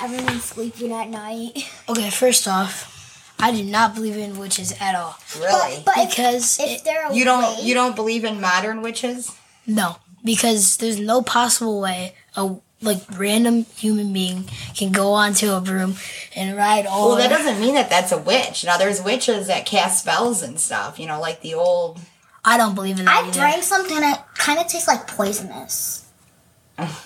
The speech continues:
Speaker 1: Like
Speaker 3: okay.
Speaker 1: water and
Speaker 3: Kaylee's just, I think she had too much ice cream today.
Speaker 1: No,
Speaker 2: Yeah.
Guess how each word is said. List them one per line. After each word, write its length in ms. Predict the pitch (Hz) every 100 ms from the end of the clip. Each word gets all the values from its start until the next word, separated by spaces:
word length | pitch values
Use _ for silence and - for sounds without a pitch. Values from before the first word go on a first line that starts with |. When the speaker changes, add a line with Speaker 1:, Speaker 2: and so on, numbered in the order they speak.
| - _
Speaker 1:
Like 160 | 170 -
Speaker 3:
okay. 200 | 196 220
Speaker 1:
water 280 | 202 190 214
and 200 | 220 214
Speaker 3:
Kaylee's 420 | 202 190 175 147 -
just, 240 | 147 151
I 80 | 170
think 160 | 214
she 140 | 202 180
had 100 | 160
too 140 | -
much 160 | - 165
ice 200 | 151 156
cream 240 | - 139
today. 320 | 143 147 143 247
Speaker 1:
No, 160 | 262
Speaker 2:
Yeah. 60 | 302